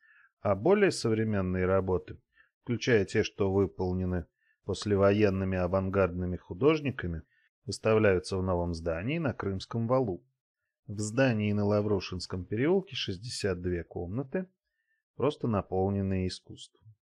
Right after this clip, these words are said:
В этом здании представлена удивительная коллекция русского искусства, включая множество знаменитых картин Исаака Левитана и Ильи Репина,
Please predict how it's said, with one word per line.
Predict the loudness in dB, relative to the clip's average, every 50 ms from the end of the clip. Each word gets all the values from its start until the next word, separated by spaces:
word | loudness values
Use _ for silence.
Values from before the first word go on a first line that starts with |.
| _ _ _ _
В | -4
этом | -4 -2 -2 -2 -2
здании | 2 2 2 2 4 2 0
представлена | -2 -2 -6 -6 -6 -4 0 2 2 4 2 2 0 0 -2
удивительная | -2 -2 0 0 2 2 0 -2 -4 -8 -6 -4 -4 -2 -2 -4 -4
коллекция | -2 -2 -2 0 0 0 -2 -2 -10 -6 -4 -2 -2
русского | -2 -4 -8 -10 -10 -6 -4 -4
искусства, | -4 -6 -4 -4 -4 -4 -4 -2 -6 -6
включая | -6 -6 -10 -10 -8 -6 -2 0 0 2 0
множество | 0 -2 -4 -4 -4 -4 -6 -12 -10 -8 -8 -8 -8 -8 _ _ _ _ _ _ -12
знаменитых | -6 -2 0 0 2 2 2 0 0 -2 -4 -8 -12 -8
картин | -4 -4 -2 -4 -4 -6 -6 -4 -4 -4 -6 -8 _ _ _ _ _ _ _ _ _ _ _ _ -12
Исаака | -10 -6 -2 2 4 4 4 2 0 -2
Левитана | 0 0 0 -2 -2 -2 0 2 2 2 2 0 0 0
и | 0 0
Ильи | 0 0 0 -2 -2 -4 -4
Репина, | -6 -8 -10 -8 -6 -6 -4 -4 -4